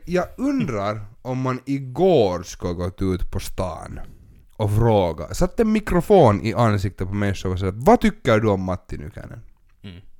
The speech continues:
Speaker 1: Hur många av dem skulle säga att han är nog, vet du, han är hjälte.
Speaker 2: Han är en ikon.
Speaker 1: En finländsk hjälte.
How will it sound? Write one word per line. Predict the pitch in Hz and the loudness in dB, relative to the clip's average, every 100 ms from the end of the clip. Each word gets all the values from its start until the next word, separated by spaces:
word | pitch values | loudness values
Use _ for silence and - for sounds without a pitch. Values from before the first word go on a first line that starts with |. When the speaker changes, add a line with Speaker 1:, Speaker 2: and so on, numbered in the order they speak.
| _ _ _ _ _ - - | _ _ _ _ _ -10 0
Speaker 1:
Hur | 220 | 2
många | 233 240 233 156 | 6 4 4 4
av | 123 107 | 6 4
dem | 120 120 110 | 4 2 0
skulle | 101 107 | -4 -4
säga | 127 127 110 104 101 | 2 4 4 6 4
att | 101 - - - - - - - | 2 -2 -18 -12 -10 -10 -12 -16
han | - 123 104 | -4 -4 -2
är | 90 | -6
nog, | 87 90 82 78 | -8 -8 -10 -10
vet | 78 - - | -12 -14 -14
du, | 120 | -12
han | 107 98 | -12 -14
är | 98 - - _ _ 240 - _ _ _ _ _ _ _ _ | -16 -20 -20 _ _ -20 -20 _ _ _ _ _ _ _ _
hjälte. | 175 196 214 170 - _ - 123 - - | 0 6 8 8 4 _ 4 4 4 -6
Speaker 2:
Han | 110 110 | -12 -16
är | |
en | 107 113 | -16 -18
ikon. | - 117 | -12 -8
Speaker 1:
En | 147 151 147 | -4 -6 -8
finländsk | - 262 247 202 135 117 107 104 - - | -4 2 2 4 2 0 -2 -6 -10 -8
hjälte. | 185 196 175 143 - _ - 98 101 | 2 6 6 4 -4 _ -2 0 0